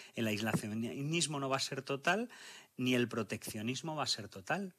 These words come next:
pero lo cierto es que él pone impuestos a las empresas de fuera y no a las suyas. Y eso el americano medio lo compra porque lo que ha dicho Ricardo, la inflación ha hecho daño al mandato de Biden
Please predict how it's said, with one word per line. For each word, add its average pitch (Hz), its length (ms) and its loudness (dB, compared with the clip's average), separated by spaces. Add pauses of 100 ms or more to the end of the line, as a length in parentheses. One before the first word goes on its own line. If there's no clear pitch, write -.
(120)
pero 113 260 2
lo 92 120 -4
cierto 117 420 -2
es 165 160 0
que 135 140 -2
él 185 220 0 (260)
pone 180 520 2 (100)
impuestos 208 800 2 (260)
a 123 100 0
las 104 260 0
empresas 143 560 0
de 170 100 2
fuera 202 480 2 (100)
y 120 120 -2
no 147 120 0
a 165 60 2
las 139 160 0
suyas. 127 500 -2 (320)
Y 113 180 0
eso 113 220 2
el 165 60 0
americano 120 540 -4
medio 139 260 -2
lo 120 140 -2
compra 160 440 0 (400)
porque 117 480 0
lo 107 160 0
que 110 100 -4
ha 104 40 0
dicho 120 280 -2
Ricardo, 139 500 0
la 104 160 0
inflación 113 800 -2 (500)
ha 120 160 0
hecho 120 300 2
daño 131 480 0 (120)
al 104 240 -2
mandato 104 440 -2
de 139 120 2
Biden 160 520 2